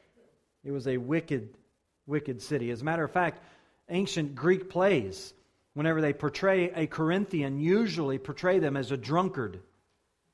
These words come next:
The word Corinthias esthai in, in Attic Greek was synonymous with gross immorality and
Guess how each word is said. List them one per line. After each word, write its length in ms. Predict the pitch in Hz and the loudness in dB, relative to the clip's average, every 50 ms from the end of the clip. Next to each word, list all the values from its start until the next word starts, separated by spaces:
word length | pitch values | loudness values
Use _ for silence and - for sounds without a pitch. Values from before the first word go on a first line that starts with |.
| _ _ _ _ _ _ _ _ _ _ _ _ _ - | _ _ _ _ _ _ _ _ _ _ _ _ _ -8
The 60 | 143 139 | -4 0
word 320 | 151 185 196 202 190 196 | 4 6 6 6 4 2
Corinthias 600 | - 170 170 190 202 202 202 190 175 165 160 - | 0 0 2 2 2 2 2 2 2 2 2 2
esthai 600 | 208 226 220 226 - - 170 139 139 139 139 139 - - - _ _ _ _ _ _ - | 2 2 2 0 2 4 6 6 6 4 4 0 -4 -12 -20 _ _ _ _ _ _ -12
in, 480 | - 165 170 175 185 180 175 165 175 175 | -8 -8 -6 -2 0 0 0 0 -2 -2
in 220 | 185 165 160 160 165 | -2 -2 -2 -2 -2
Attic 420 | 170 185 202 202 202 196 196 - 147 | -2 0 0 0 0 0 -2 -4 0
Greek 460 | 147 175 220 226 208 180 - - - - - _ _ _ _ - | 4 4 6 6 4 2 0 -6 -16 -20 -20 _ _ _ _ -4
was 360 | 185 165 190 196 196 196 - | 4 8 8 8 8 6 4
synonymous 960 | - 196 180 175 185 196 226 269 269 233 196 165 131 113 101 - - - 160 | 2 2 4 6 6 6 6 6 6 6 6 6 4 2 0 -6 -10 -6 0
with 320 | 151 165 165 156 - - - - _ _ _ _ _ - | 2 4 4 4 2 -2 -14 -20 _ _ _ _ _ -14
gross 640 | 131 120 139 170 190 202 220 220 220 220 - - - | -8 0 4 6 8 10 12 10 10 10 6 -2 -4
immorality 920 | - 214 190 196 196 190 190 185 185 196 202 190 175 156 135 120 110 104 107 | 0 2 4 4 6 4 4 4 4 4 4 4 4 4 2 0 -4 -4 -4
and 200 | 113 117 117 | -4 -4 -6